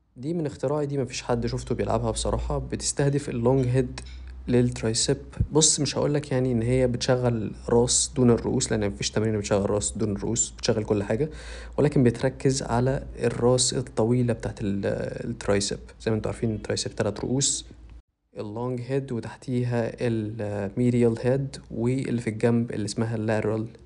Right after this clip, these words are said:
أو اللي هي اللي في الجنب يعني. دي بقى شوية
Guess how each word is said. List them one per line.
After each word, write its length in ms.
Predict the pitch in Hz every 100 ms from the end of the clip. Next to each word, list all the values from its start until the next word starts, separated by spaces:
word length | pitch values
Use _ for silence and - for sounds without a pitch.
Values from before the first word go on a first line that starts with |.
| - -
أو 200 | 107 107
اللي 140 | 107
هي 120 | 104 104
اللي 140 | 104
في 60 | 101
الجنب 320 | 98 - -
يعني. 180 | - - - - - - - - - - - - - _ - - -
دي 180 | 107 107
بقى 140 | 101
شوية 220 | - 110